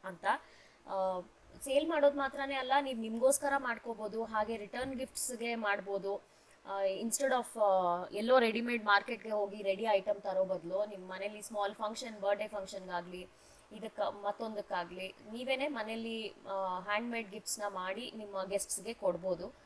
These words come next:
So ಒಂದಿಲ್ಲ ಒಂದ್ ರೀತಿಯಲ್ಲಿ ಆ್ಯಪ್ ಖಂಡಿತ ನಿಮ್ಗೆ ಹೆಲ್ಪ್ ಆಗತ್ತೆ.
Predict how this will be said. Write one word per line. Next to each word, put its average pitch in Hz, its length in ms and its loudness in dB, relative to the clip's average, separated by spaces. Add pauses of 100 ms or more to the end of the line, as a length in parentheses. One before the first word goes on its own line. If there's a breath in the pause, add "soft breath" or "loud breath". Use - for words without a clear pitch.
(340 loud breath)
So 226 120 -2
ಒಂದಿಲ್ಲ 269 400 0
ಒಂದ್ 285 200 4
ರೀತಿಯಲ್ಲಿ 262 440 -4
ಆ್ಯಪ್ 233 440 2
ಖಂಡಿತ 226 400 -8
ನಿಮ್ಗೆ 220 260 -6
ಹೆಲ್ಪ್ 208 540 -2
ಆಗತ್ತೆ. 208 420 2